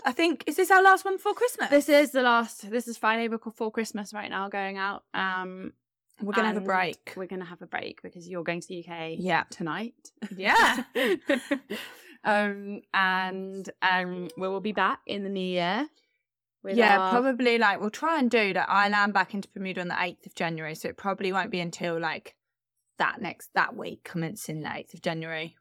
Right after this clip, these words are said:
Speaker 1: We'll
Speaker 2: No,
Speaker 1: do
Speaker 2: you
Speaker 1: it
Speaker 2: muff it because we're s-, recording before.
Speaker 1: Oh, yeah.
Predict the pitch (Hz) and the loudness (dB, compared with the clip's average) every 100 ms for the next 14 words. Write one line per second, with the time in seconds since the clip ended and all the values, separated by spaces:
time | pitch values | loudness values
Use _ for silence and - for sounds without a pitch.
0 | - 208 233 208 180 - - - 190 180 | -8 0 2 2 0 -4 -8 -10 -8 -8
1 | - - 185 175 - 196 214 196 170 170 | -8 -14 -12 -10 -10 -4 -2 0 -2 -6
2 | 170 175 - 202 _ _ _ _ _ _ | -6 -6 -6 -14 _ _ _ _ _ _
3 | _ _ _ _ _ _ - 240 262 269 | _ _ _ _ _ _ -6 -4 -4 -2
4 | 294 | 0